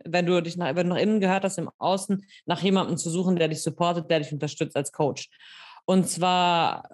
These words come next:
sei das jetzt, äh, definitiv auch sicherlich bei dem Event in Dubai, aber auch sonst zu sagen, „Hey, ich, ich bin mir das wert. Ich möchte da jemanden haben, der mich supportet, der mich unterstützt, der mich coacht.“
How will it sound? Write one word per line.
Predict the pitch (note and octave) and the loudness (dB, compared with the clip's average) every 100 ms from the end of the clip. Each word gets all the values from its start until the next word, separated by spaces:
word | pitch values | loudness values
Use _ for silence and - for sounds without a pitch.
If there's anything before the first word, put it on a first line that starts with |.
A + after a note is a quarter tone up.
| C3 E3 | -4 0
sei | F#3+ A3+ | 2 4
das | C#4 | 4
jetzt, | A#3+ G3+ - | 2 0 -2
äh, | - A#2+ E3+ | -2 0 0
definitiv | D#3 A3 A#3 G3+ F3+ | 2 4 4 4 0
auch | E3+ | -2
sicherlich | F3+ F#3 E3+ | 0 -2 0
bei | E3+ | 0
dem | D#3+ | 0
Event | D#3 D3+ D3 | 0 -2 -2
in | D3+ | -2
Dubai, | F#3 G3+ G3+ G3+ - _ _ _ - | 0 2 0 -2 -12 _ _ _ -4
aber | E3+ D#3 | 0 2
auch | E3 | 0
sonst | D3+ F3+ G#3 G3 - _ - | 0 0 0 -4 -12 _ -18
zu | - | -8
sagen, | E3+ F3+ F#3 F#3 | 0 2 2 0
„Hey, | E3 F#3 G3 F#3 - | 0 0 0 -2 -4
ich, | E3 - - | -6 -6 -10
ich | F3+ D#3 - - | -8 -8 -8 2
bin | G#3 | 4
mir | G#3+ | 6
das | E3+ - | 4 0
wert. | E3+ D#3+ C#3+ | 0 2 0
Ich | - | -2
möchte | F3+ F3 - | -2 -2 0
da | E3+ | 0
jemanden | E3 D#3 D#3+ | 2 0 -2
haben, | E3 E3 E3+ | 0 0 0
der | D#3 | -2
mich | D3 C#3+ | -2 -6
supportet, | D3+ F3 G3 F#3 | -2 -2 0 0
der | D#3+ | 0
mich | D#3+ - | -2 -4
unterstützt, | D3 C#3 F3 - | -6 -6 -8 -6
der | E3 | -2
mich | D3 - | -2 0
coacht.“ | F#3+ G#3 | 0 0